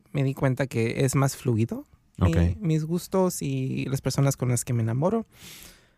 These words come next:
Speaker 1: Y también, este, descubrí que mi género, pues, no, no cabe en esas dos cajas de femenino o masculino.
Speaker 2: Qué interesante,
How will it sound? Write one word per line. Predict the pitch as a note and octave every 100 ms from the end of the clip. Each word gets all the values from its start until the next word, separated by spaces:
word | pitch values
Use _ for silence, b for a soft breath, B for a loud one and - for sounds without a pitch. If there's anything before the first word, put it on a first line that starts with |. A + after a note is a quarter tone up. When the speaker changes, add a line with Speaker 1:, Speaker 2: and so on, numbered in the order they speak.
| B -
Speaker 1:
Y | D3+
también, | D3 C#3 C3+ C#3
este, | C3+ - A2+ A2 -
descubrí | B2+ - B2 A#2 A2
que | A#2
mi | A2+
género, | G#2+ G#2+ G#2+ A2 G#2
pues, | - - - - - -
no, | B2+ A2 G#2+ G#2+ G2+ G#2+
no | C3
cabe | - D3 C#3+
en | C3+
esas | - C3
dos | A#2 -
cajas | - B2 A#2+
de | G2+ G2+ G#2
femenino | - G#2+ G#2 G#2+ G#2+ G#2+
o | G2
masculino. | G2 - - G#2+ - - - b b b
Speaker 2:
Qué | D#3
interesante, | D#3+ F#3 C#3+ C3+ B2+ A#2+ G#2